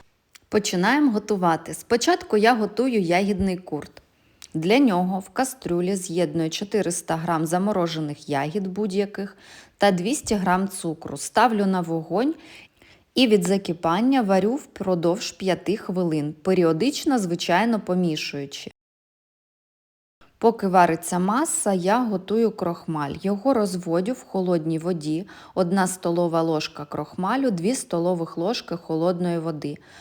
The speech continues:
Розводю до однорідності і тепер тоненькою струйкою в киплячу масу вливаю обережно крохмаль і ретельно перемішуючи.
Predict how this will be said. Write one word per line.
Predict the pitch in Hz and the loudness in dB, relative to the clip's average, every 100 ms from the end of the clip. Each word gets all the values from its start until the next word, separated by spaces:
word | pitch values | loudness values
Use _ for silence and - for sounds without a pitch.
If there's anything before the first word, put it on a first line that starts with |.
| - | -12
Розводю | - 190 202 180 170 175 190 170 165 | -2 0 0 -4 -8 0 2 2 0
до | 156 180 | 2 2
однорідності | 170 156 180 160 151 151 190 - - 247 262 - - - | 2 0 0 0 -2 -4 -6 -8 -8 -10 -10 -20 -20 -8
і | 208 | -4
тепер | 208 233 - 190 185 | -2 0 4 4 2
тоненькою | 214 240 214 180 175 160 156 | 0 2 4 2 0 -2 -4
струйкою | - - 156 147 151 - 190 208 | -6 -10 -6 -4 -6 -6 -4 -4
в | - | -6
киплячу | - 202 190 180 175 - 165 | -12 -6 2 2 2 -2 -4
масу | 156 143 147 - 220 | -2 -4 -6 -6 -6
вливаю | 196 185 170 175 208 175 156 | -2 0 2 4 4 2 0
обережно | 208 214 180 165 156 156 147 | 0 2 2 2 0 -2 -6
крохмаль | 143 - 220 - 160 147 165 - - - - - - | -6 -6 -6 -4 -2 -2 -4 -10 -20 -20 -20 -20 -2
і | 220 | 4
ретельно | 208 190 202 247 294 269 | 4 4 4 4 4 2
перемішуючи. | 220 220 208 156 - - 143 143 - - | 2 4 4 2 -2 -8 -8 -10 -12 -14